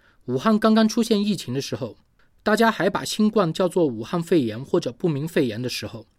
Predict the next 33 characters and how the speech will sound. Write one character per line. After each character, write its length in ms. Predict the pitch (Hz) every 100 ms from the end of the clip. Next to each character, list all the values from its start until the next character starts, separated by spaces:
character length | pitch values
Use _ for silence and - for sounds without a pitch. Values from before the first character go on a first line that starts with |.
| - -
内 120 | 185
蒙 180 | 170 175
古 200 | 110 -
发 220 | - 170
生 160 | 175 180
了 80 |
几 160 | 143 107
例 120 | 131
鼠 220 | 127 - -
疫， 200 | 147 - _ _ _ _ _ _ _ _ _ _
还 160 | - 170
到 160 | 208 226
了 80 |
北 220 | 202 110 117
京 160 | 175
去 160 | 190 175
就 160 | 185
诊。 160 | 147 117 - _ _ _ _ _
当 200 | 226 240
时 360 | - 135 151 - _
这 160 | - 180
也 140 | 135
引 220 | 120 143
起 200 | 165 -
了 140 | 113 117
一 80 |
个 220 | 143 170 147 -
并 160 | 196 185
不 100 | 196
大 300 | - 247 165
的 80 | 113
反 200 | 107 120
响， 160 | -